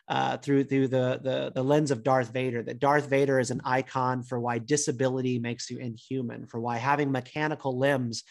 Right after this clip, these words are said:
makes you less of a good person, and that there is an Orient-, Orientalist subplot to Leia being taken by Jabba the Hutt and kept as a slave in his palace,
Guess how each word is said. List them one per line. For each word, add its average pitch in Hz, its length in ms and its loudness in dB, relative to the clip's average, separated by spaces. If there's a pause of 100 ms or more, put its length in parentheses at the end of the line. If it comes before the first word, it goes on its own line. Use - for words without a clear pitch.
(260)
makes 143 260 0
you 131 100 0
less 139 300 0
of 127 120 -2
a 123 40 -4
good 123 300 -6
person, 120 500 -6 (400)
and 131 480 0
that 131 160 -2
there 143 140 2
is 127 100 -2
an 127 140 -4
Orient-, 151 540 2 (140)
Orientalist 147 800 0
subplot 120 840 -4 (380)
to 147 80 -2
Leia 131 460 4
being 120 280 -2
taken 143 500 -2
by 120 180 2
Jabba 127 380 2
the 117 80 -2
Hutt 127 340 -2 (360)
and 131 180 -4
kept 147 280 -2
as 127 120 0
a 123 80 -2
slave 131 540 0
in - 60 -8
his 127 200 -6
palace, 127 640 -2